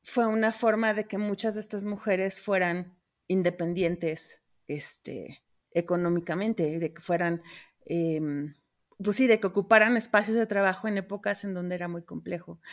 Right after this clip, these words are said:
Así que, o sea, pasó aquí en México, por ejemplo, igual está el caso de Purita Campos en España, que tiene igual su saga esta increíble de Esther y su mundo, que también son historias como de romance adolescente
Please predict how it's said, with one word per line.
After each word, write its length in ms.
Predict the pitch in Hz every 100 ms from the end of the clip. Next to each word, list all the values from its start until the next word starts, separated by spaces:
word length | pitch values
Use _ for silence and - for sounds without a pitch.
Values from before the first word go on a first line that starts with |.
| - -
Así 180 | - 170
que, 100 | -
o 80 | 170
sea, 160 | 185 180
pasó 360 | 180 208 196
aquí 320 | 180 180 220
en 100 | 190
México, 480 | 202 202 208 226 220 - - - -
por 120 | 180
ejemplo, 340 | 214 202 208
igual 300 | 196 190 190
está 460 | 180 - 196 185 185
el 140 | 185
caso 360 | 180 175 - 165
de 480 | 165 147 127 143 - - _ _ -
Purita 440 | 185 202 - 190
Campos 440 | 185 180 185 185
en 100 | 185
España, 480 | 185 180 214 202 208
que 100 | 208
tiene 280 | 196 185 185
igual 260 | 180 180 175
su 160 | 190
saga 400 | - 180 175 165
esta 440 | 165 - 170 156 147
increíble 540 | 160 160 170 170 170
de 80 | 160
Esther 280 | - 190 175
y 80 | 170
su 140 | 185
mundo, 400 | 175 170 170 180
que 100 | 180
también 380 | - 156 160 160
son 220 | 165 160
historias 680 | 160 - 160 156 151 - - - - - _
como 260 | - 165 160
de 120 | 160
romance 500 | 156 156 165 165 165 175
adolescente 880 | 165 160 165 208 180 175 156 160